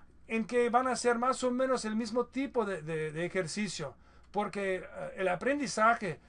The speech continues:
de un, una, unos, unas, el, la, los y las es tan importante y bastante difícil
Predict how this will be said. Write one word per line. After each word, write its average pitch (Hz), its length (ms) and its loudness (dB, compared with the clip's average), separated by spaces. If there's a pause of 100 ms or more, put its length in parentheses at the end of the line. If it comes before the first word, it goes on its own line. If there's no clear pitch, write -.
(180)
de 151 320 -6
un, 190 580 2
una, 196 520 0
unos, 220 640 0
unas, 214 560 2
el, 196 540 2
la, 214 400 4
los 196 460 2
y 165 80 -8
las 220 440 6 (240)
es 175 240 -4
tan 302 300 2
importante 165 720 -4
y 254 60 -6
bastante 269 440 0
difícil 226 680 0